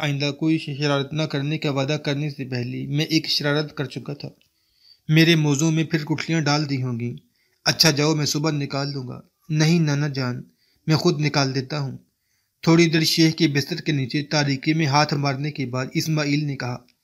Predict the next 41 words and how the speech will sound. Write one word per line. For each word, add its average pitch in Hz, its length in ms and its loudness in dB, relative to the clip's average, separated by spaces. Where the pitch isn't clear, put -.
"नाना 151 260 6
जान, 156 200 4
अगर 156 320 2
इजाज़त 147 460 0
हो 139 60 -4
तो 135 240 -6
शमा 156 320 0
ले 143 240 0
आऊँ, 139 200 -8
मुझे 151 220 4
तमाम 156 400 4
जूते 147 240 0
नहीं 143 280 -2
मिले।" 127 260 -6
शेख 165 320 -4
ने 147 120 -2
कहा, 123 280 -6
"मालूम 151 340 6
होता 143 280 0
है 151 100 0
कि 147 100 -8
तुम 147 280 -4
अपनी 139 280 -8
सआदतमंदी 147 760 -2
का 151 120 -2
सबूत 143 400 -4
देने 139 260 -2
पर 143 180 -6
तुले 147 260 -2
बैठे 139 300 -4
हो, 131 200 -8
जाओ 156 320 4
ले 151 180 2
आओ 139 140 2
शमा।" 123 340 -6
इस्माइल 156 560 4
दूसरे 143 360 -2
कमरे 151 320 0
में 143 120 -2
चला 135 260 -4
गया। 135 200 -8